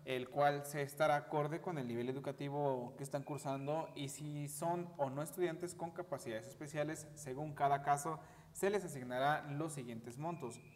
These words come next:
A los estudiantes de educación preescolar beneficiarios del programa Mi Beca para Empezar se les asignarán entre cuatrocientos pesos mensuales.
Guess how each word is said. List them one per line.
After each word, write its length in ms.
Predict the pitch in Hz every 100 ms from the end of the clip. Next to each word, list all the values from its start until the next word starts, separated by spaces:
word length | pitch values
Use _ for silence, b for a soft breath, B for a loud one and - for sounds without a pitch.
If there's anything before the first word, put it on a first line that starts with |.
| B B B B B -
A 140 | 151
los 180 | 156 180
estudiantes 560 | 170 165 185 190 190
de 60 | 185
educación 480 | 160 147 131 156 156
preescolar 580 | 170 175 156 156 156 156
beneficiarios 640 | 160 170 143 139 135 135
del 100 | 135
programa 380 | 123 117 123 131
Mi 140 | 123
Beca 260 | 113 113 127
para 180 | 135 135
Empezar 360 | 135 131 147
se 120 | -
les 160 | 156 147
asignarán 560 | 143 127 123 127 143 -
entre 300 | 147 135 131
cuatrocientos 800 | 131 123 120 117 151 147 147 147
pesos 500 | - 123 120 123 -
mensuales. 800 | 131 131 131 180 185 156 135 -